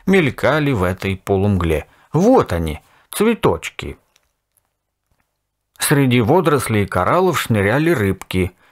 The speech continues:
рыбины, оживлявшие эти подводные леса и луга здесь. Красивы были кораллы и актинии. Они мне очень нравились, но только в воде.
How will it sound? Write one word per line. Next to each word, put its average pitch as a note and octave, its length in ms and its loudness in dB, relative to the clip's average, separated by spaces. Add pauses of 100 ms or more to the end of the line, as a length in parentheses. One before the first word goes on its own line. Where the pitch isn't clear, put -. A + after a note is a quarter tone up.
(200)
рыбины, F2+ 600 0 (380)
оживлявшие E3+ 800 0
эти F#3+ 140 -4
подводные A2 680 0
леса A2+ 580 -2 (140)
и B2+ 100 0
луга G#2 480 0
здесь. - 500 -6 (1200)
Красивы E3 600 0
были A2+ 280 2
кораллы D3+ 880 0
и E3 200 0
актинии. F#2+ 680 -2 (460)
Они C3 300 2
мне C#3+ 200 2
очень A#2+ 260 -2
нравились, E2 580 -4 (640)
но G#3 200 2
только E3+ 440 0
в A#2+ 120 0
воде. F#2 480 -2